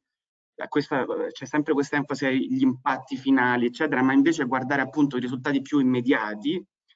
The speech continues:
per non rischiare di uccidere sul nascere il progetto e, e quindi misurarlo sulla, quello che, su, su delle basi su cui può essere davvero misurato, quindi concentrandosi su risultati immediati, andando oltre un approccio settoriale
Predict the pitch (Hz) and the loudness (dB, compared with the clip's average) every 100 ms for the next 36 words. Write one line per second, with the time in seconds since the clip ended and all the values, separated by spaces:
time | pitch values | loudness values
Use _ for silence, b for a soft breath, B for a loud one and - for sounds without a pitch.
0 | _ 139 135 139 151 135 127 - 139 135 | _ 0 6 6 6 4 -2 -2 -2 0
1 | 120 110 - 143 123 117 110 113 123 123 | -2 -6 -4 -4 -2 -4 -4 -4 -2 -2
2 | 120 - 120 110 - _ _ _ 120 107 | -4 -6 -2 -2 -6 _ _ _ -6 -4
3 | 123 117 107 120 110 107 - 117 - 120 | -2 -2 -2 -2 -2 -6 -4 -4 -2 -2
4 | 120 110 117 143 131 123 131 127 135 156 | 0 0 0 4 4 4 2 2 0 0
5 | 143 117 120 113 101 _ _ - 143 127 | 0 -2 -2 -4 -6 _ _ 0 2 2
6 | 110 _ _ _ _ - 123 127 127 120 | -2 _ _ _ _ -10 -10 -6 -4 0
7 | 120 147 147 - - 120 113 127 - 110 | 0 0 -4 -8 -6 -4 -2 -4 -4 -8
8 | 107 120 160 117 107 107 107 101 101 123 | -4 2 2 2 -2 -4 -6 -8 -4 -2
9 | 117 110 _ _ _ _ _ _ - 131 | 0 -2 _ _ _ _ _ _ -4 -2
10 | 131 127 160 151 127 120 123 120 127 131 | 0 0 2 2 0 -6 -8 -6 -6 -4
11 | 131 135 208 165 160 185 185 190 190 _ | 0 2 2 2 2 0 -2 -4 -4 _
12 | _ _ _ _ _ 120 139 143 135 131 | _ _ _ _ _ 0 4 6 6 4
13 | 131 131 127 123 123 123 127 160 160 151 | 0 0 -2 0 -4 -4 -4 -4 0 0
14 | 143 143 147 151 156 156 | 2 2 4 4 4 2